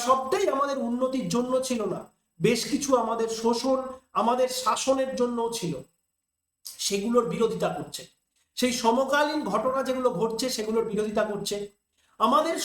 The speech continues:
সমাজে সেই সময় এক ধরনের স-, মানে এক ধরনের একটা শ্রেণী তৈরি হয়েছিল, যাদেরকে আমরা বলছি বাবু শ্রেণী বা বাবু সম্প্রদায়।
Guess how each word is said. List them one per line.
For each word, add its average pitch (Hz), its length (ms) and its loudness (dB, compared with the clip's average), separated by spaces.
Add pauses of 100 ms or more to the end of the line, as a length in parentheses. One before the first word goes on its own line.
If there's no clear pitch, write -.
সমাজে 262 440 4 (560)
সেই 240 260 0
সময় 269 240 2 (100)
এক 202 60 -8 (120)
ধরনের 254 380 2
স-, - 180 -8 (240)
মানে 196 140 2 (540)
এক 220 60 0 (100)
ধরনের 285 360 4
একটা 277 160 0 (100)
শ্রেণী 294 340 6
তৈরি 247 280 0
হয়েছিল, 214 260 -2 (140)
যাদেরকে 202 320 -2
আমরা 226 120 0 (100)
বলছি 208 180 -2 (200)
বাবু 233 240 4 (120)
শ্রেণী 180 300 0 (300)
বা 202 80 2 (100)
বাবু 254 180 2 (140)
সম্প্রদায়। 175 480 -2